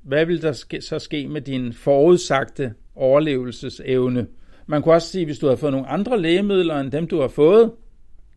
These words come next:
hvordan ville det have påvirket dine overlevelsesevner? Så, så de her algoritmer kan godt bruges til at lave den slags analyser, som du siger. Hvis du fjerner rygning,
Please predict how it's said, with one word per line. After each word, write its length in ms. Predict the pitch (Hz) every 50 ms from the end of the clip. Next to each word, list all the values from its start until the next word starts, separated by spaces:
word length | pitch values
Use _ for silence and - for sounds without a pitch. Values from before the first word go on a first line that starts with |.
| - - - - - - - -
hvordan 360 | - 139 - 170 170 185 196
ville 160 | 180 151 - -
det 100 | 190 202
have 100 | 220 214
påvirket 800 | - - 143 156 147 135 135 135 127 127 127 135 139 131 135 131 - -
dine 200 | 143 131 127 120
overlevelsesevner? 1200 | 127 123 135 143 143 143 131 123 127 120 - - 131 117 - - 139 131 123 117 120 120 123 120
Så, 200 | 117 - 156 -
så 160 | - - -
de 180 | 139 - 190 196
her 280 | 202 214 185 165 - - - - -
algoritmer 500 | 143 139 135 - 143 160 175 185 202 190
kan 100 | - - -
godt 280 | 175 165 190 - - - - - - - - - - -
bruges 420 | 143 156 175 180 208 226 220 -
til 440 | - - - 180 170 170 180 180 180 - - - - - - - - -
at 80 | 143 139
lave 320 | 135 135 135 139 160 175 175 -
den 180 | 165 151 - -
slags 520 | - - 165 151 131 123 127 - - - - -
analyser, 580 | 131 127 123 123 127 131 147 151 - 202 165
som 240 | 127 - - 131 127
du 120 | 127 127
siger. 300 | 123 - - 147 131 143
Hvis 120 | 147 131 113
du 100 | - 135
fjerner 460 | - - - 151 139 143 170 180 180
rygning, 580 | 147 143 143 147 156 160 180 190 180 175 165